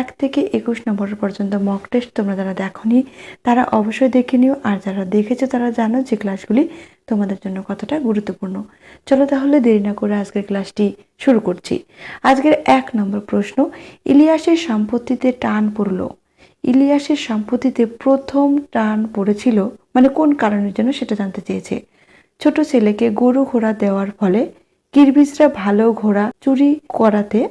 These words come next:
দুর্ভিক্ষের শীতকালে গরু, মোষ ও মরক লেগে ভেড়া মারা যাওয়াতে। সবগুলোই ঠিক। এখানে সঠিক আনসার হবে এ অপশন। ছোট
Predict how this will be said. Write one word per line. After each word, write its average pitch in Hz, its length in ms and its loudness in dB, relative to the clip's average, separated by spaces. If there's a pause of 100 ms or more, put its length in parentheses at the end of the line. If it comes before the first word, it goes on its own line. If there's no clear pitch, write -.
(400)
দুর্ভিক্ষের 226 600 4
শীতকালে 208 480 -4 (160)
গরু, 254 240 2
মোষ 247 260 4 (120)
ও 240 60 0 (140)
মরক 214 300 0 (220)
লেগে 202 260 4 (160)
ভেড়া 202 260 -2
মারা 185 280 -6
যাওয়াতে। 180 400 -10 (680)
সবগুলোই 240 580 0
ঠিক। - 140 -10 (600)
এখানে 330 260 4 (100)
সঠিক 247 260 0
আনসার 214 260 -4
হবে 208 180 0 (200)
এ - 20 4 (140)
অপশন। - 300 -8 (500)
ছোট 277 260 0